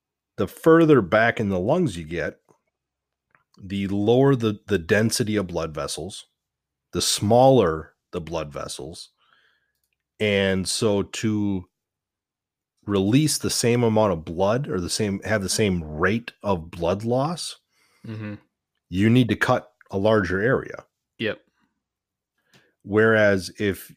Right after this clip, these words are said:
Speaker 1: if you're prepared for a potential bone impact and you're, you're not afraid of putting it into the front of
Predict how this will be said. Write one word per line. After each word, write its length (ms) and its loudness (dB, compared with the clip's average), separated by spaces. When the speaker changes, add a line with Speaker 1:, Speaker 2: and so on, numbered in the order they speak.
Speaker 1:
if 440 -6
you're 380 -2
prepared 960 0
for 640 0
a 80 -2
potential 640 -2
bone 360 -2
impact 640 -8
and 280 0
you're, 300 -4
you're 240 0
not 460 0
afraid 720 0
of 380 -6
putting 300 -2
it 200 -4
into 800 -6
the 160 0
front 680 2
of 500 2